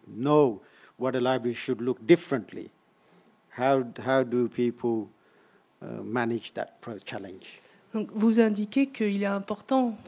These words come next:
Speaker 2: alors j'espère de, de <clears throat> traduire, euh, voilà, c'est sous tout, j'ai pas de responsabilité, ok ?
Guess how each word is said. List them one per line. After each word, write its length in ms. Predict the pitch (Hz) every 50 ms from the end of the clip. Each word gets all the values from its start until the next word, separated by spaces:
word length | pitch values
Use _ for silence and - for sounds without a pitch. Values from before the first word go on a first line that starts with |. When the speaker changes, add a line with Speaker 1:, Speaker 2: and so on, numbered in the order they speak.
| - - -
Speaker 2:
alors 140 | 208 202 190
j'espère 320 | 190 214 202 - 247 233
de, 240 | 220 202 190 185 175 170 185 165 - -
de 180 | - - 208 185 165 -
<clears throat> 100 | - -
traduire, 400 | - - 214 208 233 247 240 214
euh, 140 | 190 190
voilà, 200 | 180 202 190 160
c'est 120 | 170 - 208
sous 140 | - - 208
tout, 140 | - 226 214
j'ai 300 | 202 196 196 208 202 226
pas 60 | 294
de 60 | 302
responsabilité, 680 | 302 294 262 302 311 330 269 277 269 262 254 208 285
ok ? 160 | 277 - -